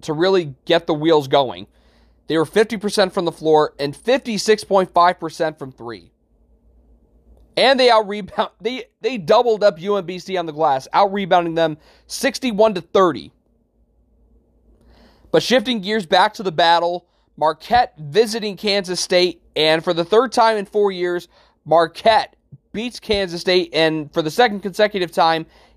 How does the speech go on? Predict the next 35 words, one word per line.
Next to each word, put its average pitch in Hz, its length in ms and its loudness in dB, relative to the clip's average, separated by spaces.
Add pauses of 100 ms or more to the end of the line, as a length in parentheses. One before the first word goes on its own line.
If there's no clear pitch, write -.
(160)
in 214 220 2
the 208 80 4
Little 190 320 4
Apple. 165 480 -2 (880)
Cam 220 260 2
Jones 208 380 2
with 175 140 -6
fifteen 220 460 -2
points 190 320 -4
to - 80 -6
lead 170 200 0
the 165 60 -4
way. 156 260 4
They 147 100 0
got 139 260 0
fourteen 208 420 -2
from 170 160 -6
Justin 180 360 -2
Lewis 170 260 -2
on, 143 380 -2 (1400)
to 175 120 0
go 185 120 4
along 185 220 4
with 160 80 -4
nine 180 240 2
boards 185 280 -2
and 156 140 -16
five 180 240 0
assists. 160 560 -6 (1160)
Tyler 262 260 2
Kolek 233 340 -4
didn't 214 220 -4
score, 214 280 -2
it 202 40 -6
was 190 140 -12